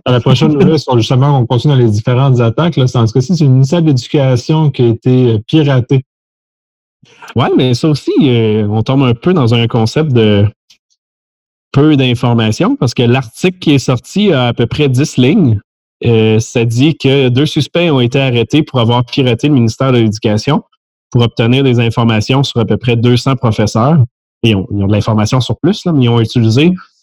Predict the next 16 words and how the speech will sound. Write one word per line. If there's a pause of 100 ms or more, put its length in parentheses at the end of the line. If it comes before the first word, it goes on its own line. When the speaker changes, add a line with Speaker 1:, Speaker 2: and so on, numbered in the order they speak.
(380)
Speaker 2:
l'info
sur
deux
cents
personnes, (340)
des
professeurs, (160)
pour (340)
faire
des
vols
d'identité. (720)
Euh,
et
ensuite,
genre,